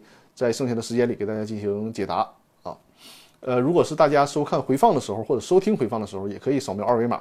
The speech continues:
或者是在微信公众号里面搜索“公司法大爆炸”，直接在“公司法大爆炸”的微信公众号里面进行留言，我会在下次直播的时候给大家进行解答。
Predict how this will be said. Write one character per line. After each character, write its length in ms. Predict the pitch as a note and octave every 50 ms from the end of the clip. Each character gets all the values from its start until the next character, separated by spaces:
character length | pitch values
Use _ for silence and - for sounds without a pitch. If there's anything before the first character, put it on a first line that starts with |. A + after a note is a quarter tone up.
| -
或 80 | _ A#2+
者 80 | G#2+ G#2
是 120 | - - G#2+
在 140 | A2 A2+ A2+
微 100 | A2 A#2
信 140 | A2 A#2+
公 100 | A2+ B2
众 100 | A#2+ B2
号 120 | A#2+ D3 C#3
里 100 | A#2 G2+
面 140 | F#2 F#2+ G2+
搜 160 | - A2+ A2
索 140 | G#2 G2+ -
“公 160 | - A#2 A#2
司 100 | - -
法 120 | A2 E2 F2+
大 100 | G#2 A2+
爆 140 | A#2 A#2+
炸”， 160 | B2+ E3 - - - - - - - - - _ _
直 160 | - - C#3
接 160 | C#3+ E3 E3 D#3
在 120 | F3 D3 G#2+ - -
“公 100 | D3+ D3+
司 140 | C3+ D#3 C#3
法 100 | A2+ A2
大 140 | B2+ C3
爆 100 | B2 C3
炸” 140 | C3 D3 C3+
的 80 | B2+ A#2+
微 100 | A2+ A#2+
信 220 | A2+ B2 A#2+ A#2+
公 80 | A#2 A#2
众 80 | B2+
号 100 | A#2+ - A#2+
里 60 | G#2
面 160 | G#2 G#2 G#2
进 140 | G#2+ - A#2
行 80 | A#2 A#2
留 100 | A2+ B2
言， 200 | A2 G2 A2+ G#2+
我 120 | - A2 G2+
会 180 | - A2+ A2+
在 160 | G#2+ - A#2+ G#2+
下 180 | - - A2+
次 120 | A2+ G#2+ G2
直 100 | G#2+ G#2+
播 140 | G2+ G#2+
的 60 | G#2 G#2
时 100 | - G2
候 60 | F#2+
给 120 | G2 G2
大 100 | F2+ F#2+
家 120 | F#2+ G2 G2
进 100 | G#2 G#2+
行 60 | G#2+
解 120 | G#2+ G2
答。 180 | E2+ E2 F#2+